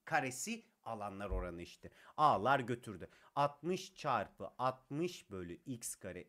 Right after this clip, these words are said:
eşittir iki bölü beş yapar. Sadeleştirdim otuz. Bin sekiz yüz beş ile çarptım. X kare eşittir dokuz bin yaptı.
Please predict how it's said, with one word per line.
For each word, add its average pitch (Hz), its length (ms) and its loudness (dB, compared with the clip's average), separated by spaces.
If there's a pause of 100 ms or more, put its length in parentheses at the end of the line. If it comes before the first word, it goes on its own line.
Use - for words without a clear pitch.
eşittir 160 600 -4 (260)
iki 131 280 -6
bölü 123 240 0
beş 127 220 -2
yapar. 85 240 -12
Sadeleştirdim 151 1120 0 (160)
otuz. 120 400 -4 (300)
Bin 196 180 2
sekiz 117 380 -4
yüz 85 200 -10
beş 180 180 0
ile 120 160 -6
çarptım. 180 520 -2 (300)
X 202 280 -2
kare 90 440 -8
eşittir 180 640 0 (300)
dokuz 147 500 -4
bin 175 200 0
yaptı. 127 400 -4